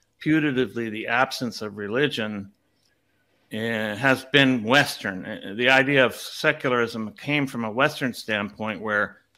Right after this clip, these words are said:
religion was seen in terms of belief, belief, whereas th-, there's not necessarily the case that all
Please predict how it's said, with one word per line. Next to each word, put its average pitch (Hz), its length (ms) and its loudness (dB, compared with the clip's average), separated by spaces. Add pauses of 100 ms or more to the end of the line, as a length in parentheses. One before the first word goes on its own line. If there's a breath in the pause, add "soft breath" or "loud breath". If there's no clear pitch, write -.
(120)
religion 135 580 0
was 113 140 -2
seen 127 280 0
in 107 140 -4
terms 120 360 -2
of 90 180 -10 (240)
belief, 113 840 -2
belief, 113 540 -2 (440)
whereas 123 460 2
th-, 113 260 -10
there's 127 300 -4
not 156 220 2
necessarily 147 500 0
the 120 120 -2
case - 380 -2
that 110 120 -4
all 120 360 0